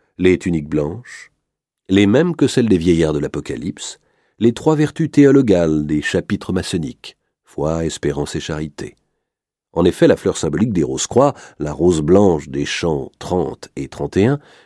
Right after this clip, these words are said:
a été adoptée par l'Église de Rome comme figure de la mère du Sauveur, d'où la Rosa Mystica des litanies.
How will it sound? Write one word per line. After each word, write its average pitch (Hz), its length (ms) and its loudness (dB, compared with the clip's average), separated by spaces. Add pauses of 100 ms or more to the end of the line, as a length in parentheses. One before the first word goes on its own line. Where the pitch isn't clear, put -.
(160)
a 101 100 4
été 139 220 4
adoptée 147 320 4
par 147 140 2
l'Église 131 320 2
de 135 80 4
Rome 151 400 2
comme 131 200 2
figure 139 360 2
de 123 60 4
la 107 100 4
mère 131 260 4
du 123 100 0
Sauveur, 58 800 -6 (340)
d'où 110 340 2 (440)
la 78 240 -2
Rosa 123 440 2
Mystica 117 640 -4 (140)
des 73 140 -4
litanies. 71 580 -8